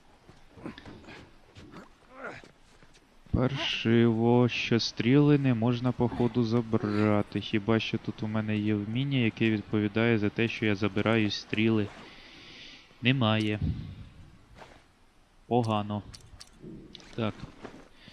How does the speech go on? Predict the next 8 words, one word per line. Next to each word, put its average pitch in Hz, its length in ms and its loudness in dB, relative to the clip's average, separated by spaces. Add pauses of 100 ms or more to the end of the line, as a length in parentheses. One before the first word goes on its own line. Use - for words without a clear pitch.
(720)
А 107 120 -2
може 120 340 4
я 113 120 6
можу 113 280 0
якось 107 260 0
проапгрейдити 110 800 2
лук? 98 440 -4 (2000)
Давай 107 400 -2